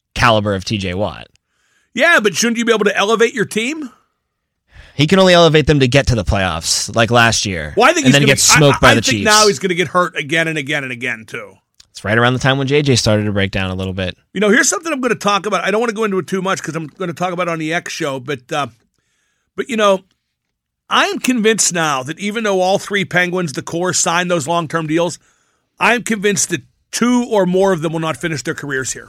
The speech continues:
Speaker 1: Hmm.
Speaker 2: I think that they, they signed those deals, um, figuring they can make a fist of it these next two years, this year and next year. And then when things start to go bad, I think everyone involved will reevaluate.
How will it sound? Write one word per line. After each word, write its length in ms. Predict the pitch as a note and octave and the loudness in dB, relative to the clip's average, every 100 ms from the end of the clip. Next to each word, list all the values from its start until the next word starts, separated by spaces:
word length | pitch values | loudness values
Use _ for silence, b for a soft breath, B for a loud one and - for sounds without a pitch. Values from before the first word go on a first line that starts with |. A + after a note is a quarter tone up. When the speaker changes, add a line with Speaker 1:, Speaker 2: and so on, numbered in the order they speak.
| - | -10
Speaker 1:
Hmm. 300 | F3+ A#2 D#2+ G#2+ _ _ - | -6 -6 -8 -18 _ _ 0
Speaker 2:
I 200 | F#3+ A#3 | 0 0
think 340 | - B3 F#3 | -2 -6 -4
that 160 | G#3+ D3 | -6 0
they, 220 | G3 F#3 | 0 0
they 240 | F3+ F3+ | -2 -4
signed 420 | - - F#3+ G#3 | -2 0 0 0
those 180 | G#3 E3 | -2 -2
deals, 460 | C#3+ F#3+ G3 F#3 - _ _ _ _ _ _ | -4 -2 -2 -4 -10 _ _ _ _ _ _
um, 500 | F3+ F3 E3+ D3+ B2 _ _ _ _ _ _ _ _ _ _ | -2 0 0 -2 -10 _ _ _ _ _ _ _ _ _ _
figuring 280 | G#3+ F#3+ | 0 2
they 100 | G3+ | 0
can 160 | - F#3+ | 0 0
make 160 | G3 F3+ | 0 -2
a 40 | |
fist 300 | - G3+ - | 0 0 0
of 80 | F3 | -4
it 80 | E3+ | -4
these 180 | E3+ | -4
next 280 | D#3 F3+ - | -4 -4 -4
two 100 | F#3+ | -4
years, 300 | E3+ F#3+ D#3+ | 0 0 0
this 240 | D#3 E3+ F#3+ | -2 -2 -4
year 100 | E3+ | -2
and 60 | |
next 280 | F3 F3 - | -2 -6 -4
year. 300 | G3 G3+ E3+ _ _ _ _ _ | 0 0 -2 _ _ _ _ _
And 140 | F3+ | 0
then 140 | F#3+ F#3 | 0 0
when 120 | F3+ | -2
things 220 | G3+ F#3+ | -2 -2
start 240 | - F#3+ D3 | 0 -2 -2
to 60 | |
go 180 | D3 F3 | -2 -2
bad, 260 | D#3 F3 E3+ | 0 0 0
I 60 | |
think 220 | D3 D#3 F#3 | -4 -6 -4
everyone 340 | F3+ F3+ F3 | 0 0 0
involved 400 | E3+ D3+ E3+ E3 | -2 0 0 0
will 120 | D#3 | -2
reevaluate. 880 | C#3+ D#3 C#3 C#3+ C#3 B2 G#2+ - | -2 -2 0 -2 -2 -6 -10 -18